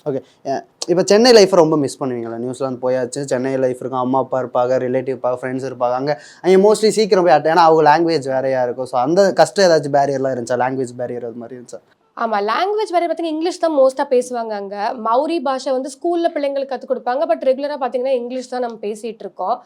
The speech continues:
Speaker 2: But போன பிகினிங்ல நான் ஃபேமிலி ரொம்ப அதிகமா மிஸ் பண்ணேன்.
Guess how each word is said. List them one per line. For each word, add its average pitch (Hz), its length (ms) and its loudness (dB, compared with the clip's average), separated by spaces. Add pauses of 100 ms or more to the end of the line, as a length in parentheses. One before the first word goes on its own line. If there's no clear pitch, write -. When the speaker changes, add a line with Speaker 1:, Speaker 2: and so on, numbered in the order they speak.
(320)
Speaker 2:
But 220 200 0
போன 320 320 2
பிகினிங்ல 294 480 -6
நான் 262 160 -4
ஃபேமிலி 233 340 -6
ரொம்ப 240 240 -4
அதிகமா 262 220 -4
மிஸ் 233 340 -8
பண்ணேன். 220 220 -6